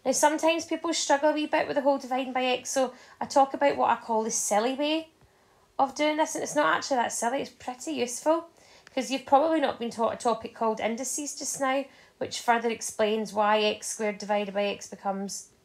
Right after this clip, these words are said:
just x. But it is possible to see it, write it sometimes like this. And when you're dividing that by x, it's almost like you're cancelling out an x from each term. So obviously you're left with a four x,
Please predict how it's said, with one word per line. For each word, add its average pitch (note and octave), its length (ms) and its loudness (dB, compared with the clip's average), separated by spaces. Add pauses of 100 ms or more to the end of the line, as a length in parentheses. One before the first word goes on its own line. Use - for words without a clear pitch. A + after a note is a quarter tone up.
(120)
just - 300 -6
x. - 480 -2 (400)
But - 220 0 (100)
it - 160 2
is - 80 -2
possible C#4 540 0
to B3 160 -8
see A#3+ 340 -4
it, - 180 -4 (140)
write A#3 320 -4
it - 100 -12
sometimes G#3+ 680 -4
like G3 260 -2
this. - 460 -6 (720)
And A3 80 0
when A3+ 180 0
you're C#4 240 6
dividing C4+ 580 4
that B3+ 280 0
by A3 200 4
x, - 840 -2 (200)
it's - 140 -6
almost D4 380 4
like A3+ 200 0
you're G#3+ 100 -2
cancelling A3 580 -2
out A3 180 4
an G#3 140 -4
x - 440 -4
from G#3+ 160 -2
each - 240 -4
term. F#3+ 360 -2 (500)
So - 140 -2
obviously A#3+ 440 4
you're G#3 120 4
left A3 320 -2
with G3+ 80 -4
a G3 40 -4
four G#3+ 300 0
x, - 580 0